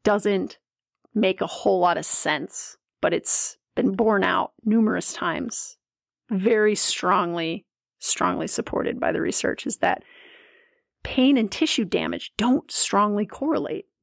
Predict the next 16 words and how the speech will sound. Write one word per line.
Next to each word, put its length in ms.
So 160
you 140
can 140
have 160
an 120
injury 540
like 240
that 200
you 180
could 180
see 320
in 80
an 100
M 120
R 140
I 340